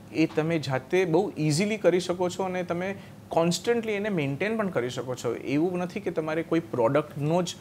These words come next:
સહારો લેવો પડશે કે આ પાંચ વર્ષ છે તો તમને એ જ સ્કીમમાં મળશે. બહુ ઇઝી વસ્તુ છે અને તમે તમારી જાતે પણ આ વસ્તુને આરામથી દસ, પંદર, વીસ વર્ષ સુધી ચલાવી શકો છો.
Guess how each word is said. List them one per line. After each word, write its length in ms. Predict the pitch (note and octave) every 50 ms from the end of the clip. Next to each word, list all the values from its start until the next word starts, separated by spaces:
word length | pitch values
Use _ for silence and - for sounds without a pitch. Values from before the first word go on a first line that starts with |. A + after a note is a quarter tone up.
| - - - - -
સહારો 420 | - - C3+ A2+ A#2 C#3+ D3 E3
લેવો 240 | D#3 C#3 C#3 C#3+ C#3+
પડશે 380 | C#3 C3+ C3+ C3 - - C#3 C3+
કે 140 | - -
આ 100 | C3+ C3+
પાંચ 360 | C3 - - C3 C3+ C#3 - C#3
વર્ષ 340 | C#3 C#3+ C3+ - - -
છે 80 | - C3+
તો 140 | C3 - C3+
તમને 260 | C3+ C3 C3 C3+ C3+
એ 260 | - - - D3 D#3+
જ 60 | D#3+
સ્કીમમાં 420 | - - - C#3 C3+ C3+ C3+ C3+ B2
મળશે. 320 | A#2+ A2+ - - B2+ A2+ - - - - - - -
બહુ 160 | C3+ D3+ F3 F3
ઇઝી 240 | E3+ E3 E3 G3+
વસ્તુ 300 | G3 F#3+ F3 F3 - G3
છે 160 | F#3 - F#3+ F#3
અને 100 | F#3 F3
તમે 180 | E3+ D#3 D#3+
તમારી 280 | D#3 D#3 D#3 D#3 D3+ D3
જાતે 300 | C3 B2+ A2 - - C3
પણ 200 | C3+ C3+ C3 C3
આ 140 | C#3 D#3 D#3+ - - - - - -
વસ્તુને 360 | B2+ C3 C3 - - D#3 D#3+
આરામથી 520 | - - F2 A#2 - C#3+ E3 F3 F3 G3 F#3
દસ, 240 | D3 D3 D#3 D3+ -
પંદર, 240 | - D3 D3 D3+ C#3
વીસ 220 | C3 C3+ C3 -
વર્ષ 140 | C3 C3+ C#3+
સુધી 160 | - D3 D3+
ચલાવી 380 | F3 E3+ - A2+ F#2+ E2+ D2+ -
શકો 240 | - - - - -
છો. 160 | - -